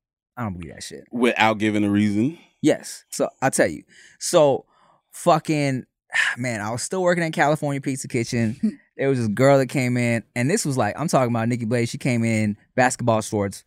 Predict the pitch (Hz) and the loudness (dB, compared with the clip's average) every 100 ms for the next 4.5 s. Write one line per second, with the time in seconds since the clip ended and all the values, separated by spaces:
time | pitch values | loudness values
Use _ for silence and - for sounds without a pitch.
0 | _ _ _ _ 107 123 110 113 110 101 | _ _ _ _ 2 2 2 0 -2 -2
1 | 104 101 _ _ _ _ _ _ - 147 | -8 -10 _ _ _ _ _ _ -4 2
2 | 135 127 120 113 - _ - 165 165 123 | 2 2 0 -2 -10 _ 0 2 4 2
3 | 107 110 95 110 139 92 - - - 123 | -2 -4 -4 -6 -8 -10 -14 -20 -6 -6
4 | 73 55 90 113 127 | -6 -8 -4 -2 -4